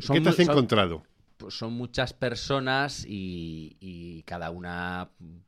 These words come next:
Speaker 1: cada una tiene un poco su, su, su enfoque. Te iba a decir lo de presencial, eh, luego esa, eh, obsesión termina con la pandemia. Yo creo que, que
Speaker 2: Claro.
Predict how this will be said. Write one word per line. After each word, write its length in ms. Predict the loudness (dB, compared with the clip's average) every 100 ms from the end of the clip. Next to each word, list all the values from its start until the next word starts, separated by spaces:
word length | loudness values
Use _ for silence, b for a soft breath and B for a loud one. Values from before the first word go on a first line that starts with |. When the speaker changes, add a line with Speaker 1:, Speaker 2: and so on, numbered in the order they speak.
| -20 -14
Speaker 1:
cada 240 | -12 -10
una 140 | -12
tiene 180 | -12 -14
un 60 | -12
poco 240 | -14 -14
su, 400 | -12 -12 -12 -14
su, 360 | -16 -14 -14 -16 -18
su 80 | -20
enfoque. 440 | -16 -18 -16 -20 B B B B B
Te 80 | 2
iba 60 |
a 40 | 2
decir 140 | 4
lo 80 | 2
de 380 | 4 4 2 -2
presencial, 760 | -4 -6 -6 -2 4 4 4 -4 _ -20
eh, 320 | -18 -18 -18 -20 _ _ _ _ _ _ -4
luego 220 | 2 2
esa, 420 | 4 4 4 2 -4
eh, 400 | -12 -10 -12 -10
obsesión 500 | -8 -4 -2 0 0
termina 400 | 0 0 0 0
con 140 | 2 0
la 100 | 0
pandemia. 440 | -2 -2 -2 0
Yo 120 | -2
creo 160 | -2 -2
que, 240 | -4 -6
que 100 | -6
Speaker 2:
Claro. 280 | -4 -4 -8